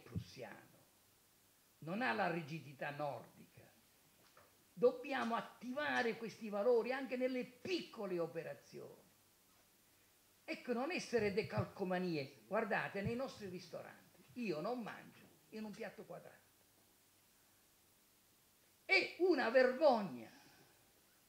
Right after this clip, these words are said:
Ma noi che siamo portatori di una cultura gastronomica straordinaria, dobbiamo mangiare nei, nei piatti svedesi.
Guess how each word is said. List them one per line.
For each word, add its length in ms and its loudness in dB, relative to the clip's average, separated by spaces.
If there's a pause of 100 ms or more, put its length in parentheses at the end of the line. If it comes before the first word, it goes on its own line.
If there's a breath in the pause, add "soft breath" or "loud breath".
(1160)
Ma 180 6
noi 400 8
che 140 -6
siamo 360 2
portatori 760 -4
di 60 -8
una 220 -4
cultura 420 -4
gastronomica 1120 -8
straordinaria, 1080 -6 (180 loud breath)
dobbiamo 380 6
mangiare 440 4
nei, 140 0 (280)
nei 140 -2
piatti 340 2
svedesi. 680 -10